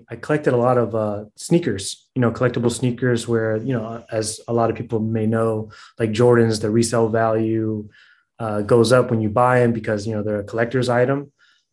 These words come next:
Um, so I, you know, I started a, a price guide, a sneaker price guide where I would, uh, give you the market value so that if you're looking to sell or you're looking to buy, you get something that would be a fair price and not just someone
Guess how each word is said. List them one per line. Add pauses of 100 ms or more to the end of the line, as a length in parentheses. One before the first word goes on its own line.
Um,
so
I,
you
know,
I
started
a,
a
price
guide, (180)
a
sneaker
price
guide
where (640)
I
would,
uh,
give
you
the
market
value
so
that (120)
if
you're
looking
to
sell
or
you're
looking
to
buy,
you
get
something
that
would
be
a
fair
price (360)
and
not
just
someone